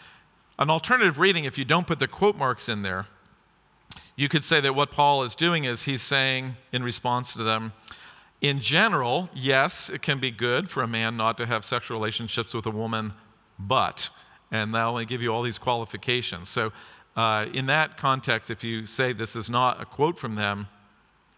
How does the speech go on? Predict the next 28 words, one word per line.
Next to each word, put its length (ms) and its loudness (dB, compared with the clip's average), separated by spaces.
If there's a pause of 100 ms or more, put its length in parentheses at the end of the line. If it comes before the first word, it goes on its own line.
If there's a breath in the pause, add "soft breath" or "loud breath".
(120)
and 120 -2
you 60 -4
say 140 2
it's 120 -2
something 300 -2
Paul 300 2
is 100 -2
teaching, 480 -2 (580 loud breath)
if 120 -2
you 100 2
read 180 2
the 80 -2
rest 280 4
of 40 -12
the 60 -4
context, 580 0
he's 200 -2
not 380 4
saying 640 2
it 160 -2
is 120 -2
good 200 0
to 80 -6
never, 480 0 (320 loud breath)
uh, 120 0
have 180 -2
sexual 300 -4
relations. 720 -2